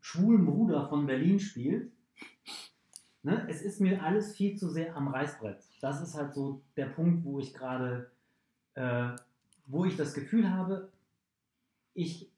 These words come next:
ich kann das nicht so unvoreingenommen genießen, weil ich den Gedankengängen der Schreiber folgen kann, ne? Den Grundgedankengängen, wen setze ich wohin, damit wir die Geschichte starten können, das ist mir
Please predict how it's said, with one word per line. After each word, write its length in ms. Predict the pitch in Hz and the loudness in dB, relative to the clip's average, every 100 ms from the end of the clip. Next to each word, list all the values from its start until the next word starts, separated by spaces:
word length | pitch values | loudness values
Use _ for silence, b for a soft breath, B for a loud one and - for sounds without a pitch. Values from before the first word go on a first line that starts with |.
| _ | _
ich 220 | 175 - | -12 -8
kann 260 | - 196 220 | 0 4 4
das 240 | 185 - | 4 2
nicht 380 | 180 190 - _ _ _ _ _ _ _ _ _ _ _ _ _ | 0 0 -4 _ _ _ _ _ _ _ _ _ _ _ _ _
so 180 | 120 143 | -2 -2
unvoreingenommen 1200 | 147 214 233 233 190 151 151 143 143 139 135 | 4 10 10 8 0 0 -2 2 6 6 4
genießen, 640 | 127 131 160 175 220 277 - _ - | 0 0 0 0 2 2 0 _ -12
weil 340 | 127 139 - 156 | -2 -2 -2 -4
ich 260 | 143 - _ | -8 -12 _
den 320 | 139 147 143 | 2 2 4
Gedankengängen 800 | 139 143 214 214 165 160 160 147 | 2 2 0 0 0 0 0 0
der 120 | 131 | -2
Schreiber 520 | 131 - 175 160 120 - | -4 -4 -2 0 -2 -2
folgen 340 | 117 110 113 | -2 -2 -2
kann, 460 | - 120 202 226 - _ _ | -4 -2 -2 -2 -8 _ _
ne? 300 | 139 226 - - _ _ _ _ _ _ | -2 -2 -2 -10 _ _ _ _ _ _
Den 200 | 131 127 | -4 -2
Grundgedankengängen, 1900 | 127 160 226 220 - _ _ _ _ _ _ 135 156 143 139 120 131 151 120 | 2 4 4 4 -6 _ _ _ _ _ _ -2 2 2 0 -4 -2 -2 0
wen 260 | 135 202 190 | 2 4 4
setze 260 | 160 160 | 2 -2
ich 160 | 143 - | -6 -4
wohin, 420 | 151 165 160 190 | -2 0 4 4
damit 320 | 160 147 160 | 4 2 0
wir 80 | 143 | -2
die 140 | 139 127 | 0 0
Geschichte 380 | 127 190 - | 0 -2 -4
starten 400 | 131 117 113 - | -8 -4 -6 -6
können, 260 | - 139 139 | -6 -4 -4
das 180 | 120 - | -6 -10
ist 180 | - 143 | -12 -8
mir 140 | 139 | -8